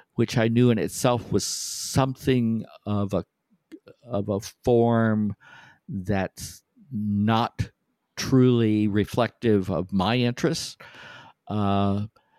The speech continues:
so the scale blew it totally out of proportions into something with a kind of different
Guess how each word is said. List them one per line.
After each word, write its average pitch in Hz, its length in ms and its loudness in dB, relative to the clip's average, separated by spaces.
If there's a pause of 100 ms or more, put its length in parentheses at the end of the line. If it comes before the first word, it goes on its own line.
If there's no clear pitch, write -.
(600)
so 110 640 2 (1300)
the 120 180 2
scale 131 1000 2 (100)
blew 127 300 6
it 117 200 -2 (200)
totally 127 420 2
out 104 180 0
of 101 100 0
proportions 104 880 0
into 104 320 -2
something 98 720 -4 (880)
with 104 520 -2
a - 120 -6
kind 107 360 -2
of 95 200 0
different - 380 -4